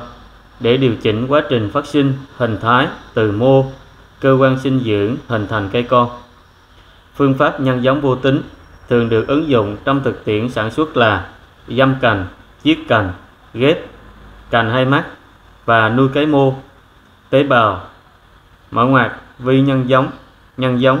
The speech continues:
in vitro, đóng ngoặc. A. Dăm cành. Dăm cành là kỹ thuật nhân giống, sử dụng các đoạn cành, đoạn cành bánh tẻ và các kỹ thuật năm học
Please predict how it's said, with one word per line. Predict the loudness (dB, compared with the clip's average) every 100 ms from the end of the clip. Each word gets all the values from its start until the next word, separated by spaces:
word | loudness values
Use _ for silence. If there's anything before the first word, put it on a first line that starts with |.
| -2
in | -2 0
vitro, | -2 0 2 2 0
đóng | -4 -2
ngoặc. | -2 -4 -8 -20 -20 _ -20 -20 -20 -20 -20 -20 -20 -20 -10
A. | -2 2 2 -2 -4
Dăm | -2 0
cành. | 0 -2 -2 -10 -20 -20 -20 -20 -20 -10
Dăm | -2 -2 0
cành | 0 0 0
là | -2
kỹ | -2 -2
thuật | -2 -4
nhân | -2 -2 2
giống, | 0 0 -10 -20 -20 -20 -8
sử | -2
dụng | 0 0 0 -2
các | -2 -2
đoạn | 0 0 0
cành, | -4 -4 -10 -18 _ _ _ -4
đoạn | 0 0 0
cành | -2 -2 -2
bánh | -2 0
tẻ | -2 -2 -4 -8 -20 _ _ _
và | 0 2 2
các | 2 -2 -2
kỹ | -2
thuật | -2 -2
năm | 0 0
học | 2 0 -2 -10